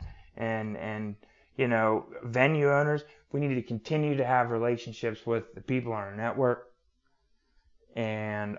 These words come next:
other hiring managers. We need to continue to have our ear to the ground to other industries. Um, you know, part of me thinks that this contracted work might spread into other industries.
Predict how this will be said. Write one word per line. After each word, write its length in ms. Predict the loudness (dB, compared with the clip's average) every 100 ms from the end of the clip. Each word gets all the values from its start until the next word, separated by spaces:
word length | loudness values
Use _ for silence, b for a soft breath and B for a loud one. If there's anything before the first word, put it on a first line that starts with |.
| 0
other 220 | 2 4
hiring 360 | 2 0 0
managers. 580 | -2 -2 -4 -2 -2 -2
We 80 | -4
need 120 | -6
to 80 | -6
continue 440 | -10 -10 -4 -2
to 60 | -2
have 160 | -2 -4
our 100 | -4
ear 180 | -2 -2
to 240 | -2 -6
the 80 | -6
ground 360 | -4 -4 -2 -2
to 60 |
other 220 | -4 -4 -6
industries. 760 | -4 -4 -4 -4 -2 -4 -10 -20 _ _ _ b b b b b b
Um, 480 | 0 2 2 -2 -6 -12 _ _ b b b
you 80 | 2
know, 100 | 2
part 240 | 8 8
of 60 | 8
me 100 | 4
thinks 360 | 0 -2 -2 2
that 260 | 4 4
this 180 | 0 -6
contracted 800 | 0 2 4 4 2 2 -2 -4
work 380 | -2 -2 -4 -10
might 440 | -6 -4 -4 -8
spread 600 | -16 -6 -2 -2 -2 -6 -6
into 280 | -6 -4
other 240 | -4 -4 -8
industries. 680 | -10 -12 -14 -16 -16 -20